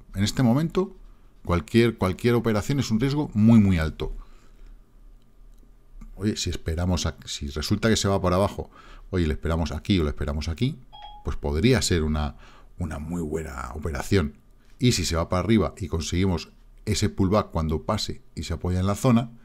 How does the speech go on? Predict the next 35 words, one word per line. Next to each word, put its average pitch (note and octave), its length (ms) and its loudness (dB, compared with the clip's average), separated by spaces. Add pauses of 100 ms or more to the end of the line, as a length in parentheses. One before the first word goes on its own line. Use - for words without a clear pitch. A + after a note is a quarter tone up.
(280)
y - 40 -6
empieza D#2 260 -2
a - 20 -4
consolidar, G#2 560 2 (280)
pues - 140 -8
podría E2 260 -2
ser F2 180 0
una D#2+ 140 0
muy E2 160 2
buena F2+ 200 4
operación G2+ 380 0
para A#2+ 140 0
llegar D#2 240 0
aquí. F2+ 240 -2 (380)
Pero E2 220 0
ahora G#2 240 4
mismo A#2 280 6
en E2+ 60 2
esta A2 220 -2
zona A#2 340 4 (540)
no A2 280 6
tiene F#2 180 4
sentido. D2 500 -4 (440)
Por F#2+ 160 4
eso A#2 220 6
digo A#2+ 360 2 (240)
que A#2 320 2 (300)
el F2 200 0
análisis G#2+ 540 2 (460)
técnico G2+ 580 6 (840)
supera A#2 560 4
con G#2 160 4
creces A2 380 0
cualquier F#2 600 2
script, - 460 0